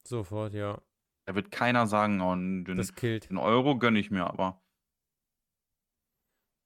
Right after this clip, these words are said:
Speaker 1: Das
Speaker 2: Also, wenn man,
Speaker 1: killt.
Speaker 2: wenn man 'n großer Streamer ist mit hunderttausend Zuschauer und, äh, auf Toilette geht und, äh, 'ne Werbung reinschallert, ey, klar, mach,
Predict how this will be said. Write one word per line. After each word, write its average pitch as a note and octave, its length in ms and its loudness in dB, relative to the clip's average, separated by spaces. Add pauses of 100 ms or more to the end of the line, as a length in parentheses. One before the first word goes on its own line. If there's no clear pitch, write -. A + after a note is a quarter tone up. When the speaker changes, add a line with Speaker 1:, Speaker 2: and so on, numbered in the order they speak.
(420)
Speaker 1:
Das G2 140 -8
Speaker 2:
Also, G#2 60 -10
wenn B2 100 4
man, C3 140 4
Speaker 1:
killt. - 100 -6
Speaker 2:
wenn B2 80 0
man B2+ 200 2
'n - 200 -10
großer D#3+ 320 -2
Streamer D#3+ 340 -4
ist D3+ 140 -4
mit C3+ 120 -6
hunderttausend D3 480 -2
Zuschauer C3 560 -2 (340)
und, A#2+ 460 2
äh, G#2+ 40 -2
auf A2 420 0
Toilette C3 320 -2
geht B2 300 0
und, A#2+ 520 2
äh, G#2+ 240 0
'ne A2 160 0
Werbung B2+ 280 2
reinschallert, G#2+ 640 0 (340)
ey, A2 240 -8 (340)
klar, F#3+ 260 -4
mach, D#3 300 -8